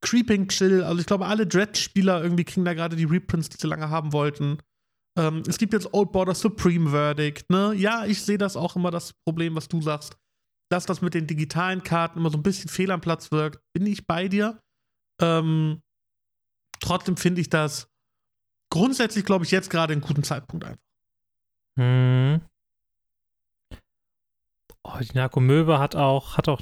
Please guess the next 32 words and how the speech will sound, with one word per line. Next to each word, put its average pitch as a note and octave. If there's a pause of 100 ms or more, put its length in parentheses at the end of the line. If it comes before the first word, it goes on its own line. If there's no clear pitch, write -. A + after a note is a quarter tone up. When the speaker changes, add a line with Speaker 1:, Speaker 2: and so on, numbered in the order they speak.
Speaker 2:
nicht D3+
das, -
äh, D3+
Future -
Sight A#2
Artwork. A2+ (440)
Da D3
bin D3+
ich -
Speaker 1:
Nee, C#3+
Speaker 2:
ein F3+
Speaker 1:
das F3
Speaker 2:
bisschen -
Speaker 1:
ist, -
Speaker 2:
traurig. A2+
Speaker 1:
ist G#2
das G2+
ein F#3+
Exclusive G3+
oder A3
ist G#3
das G3+
dieses F3+
Modern D#3+
zwanzig E3
oder C#3+
so D3
Artwork? D#3 (880)
Speaker 2:
Nee, C#3+
das -
ist -
das -